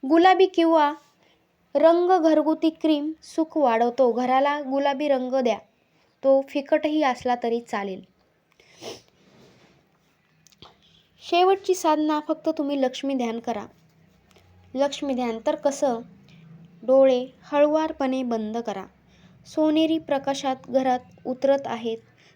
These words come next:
लक्ष्मी माता कमळावर बसल्या आहेत. त्यांच्या हातातून सुवर्ण प्रवाह वाहत आहेत आणि हा सुवर्ण प्रकाश तुमच्या घराला, कुटुंबाला आणि मनाला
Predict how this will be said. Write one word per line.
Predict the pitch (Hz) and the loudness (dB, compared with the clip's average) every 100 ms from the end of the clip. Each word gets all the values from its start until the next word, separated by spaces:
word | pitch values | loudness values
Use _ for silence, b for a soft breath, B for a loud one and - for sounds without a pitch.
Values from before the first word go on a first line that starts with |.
| b | b
लक्ष्मी | 269 277 - 302 | -4 -2 -4 -4
माता | 294 254 247 254 | -4 -6 -8 -8
कमळावर | 254 226 233 233 240 | -8 -8 -6 -6 -6
बसल्या | 214 220 - 226 | -8 -10 -10 -10
आहेत. | 202 208 202 - | -10 -12 -14 -12
त्यांच्या | 220 220 240 | -10 -10 -8
हातातून | 220 233 262 269 262 254 - b b | -10 -10 -10 -8 -8 -8 -14 b b
सुवर्ण | - 311 320 311 320 | -4 0 2 0 -4
प्रवाह | 269 254 254 254 | -4 -4 -4 -6
वाहत | 269 233 226 240 | -6 -6 -6 -12
आहेत | 226 220 214 - - | -14 -14 -16 -16 -10
आणि | 254 277 | -8 -8
हा | 262 269 262 - B B | -8 -8 -8 -12 B B
सुवर्ण | - 381 392 415 415 381 | 0 4 6 6 4 2
प्रकाश | 320 320 330 330 - | 2 4 2 2 -2
तुमच्या | 302 285 311 | -4 0 0
घराला, | 285 285 277 262 240 | 0 -2 0 0 0
कुटुंबाला | 254 254 269 262 269 254 | -2 -2 -2 0 0 0
आणि | 247 247 247 | -2 -4 -4
मनाला | 247 226 233 233 | -4 -4 -2 -2